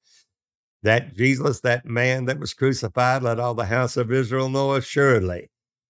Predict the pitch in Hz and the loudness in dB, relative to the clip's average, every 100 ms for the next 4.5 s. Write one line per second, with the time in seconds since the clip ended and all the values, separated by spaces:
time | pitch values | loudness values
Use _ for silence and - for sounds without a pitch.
0 | _ 104 87 90 107 110 113 92 113 117 | _ 0 0 2 4 4 0 -2 -2 -2
1 | 92 113 117 113 123 95 107 117 135 147 | 0 -2 -2 -2 -4 -2 0 2 4 2
2 | 131 87 85 98 87 92 90 87 87 98 | -2 -8 -6 -4 0 0 0 -4 -4 -2
3 | 123 131 123 120 131 131 123 - 127 127 | 0 -2 -6 -6 0 0 0 -4 -2 0
4 | 127 123 117 76 - | 0 0 -2 -6 -14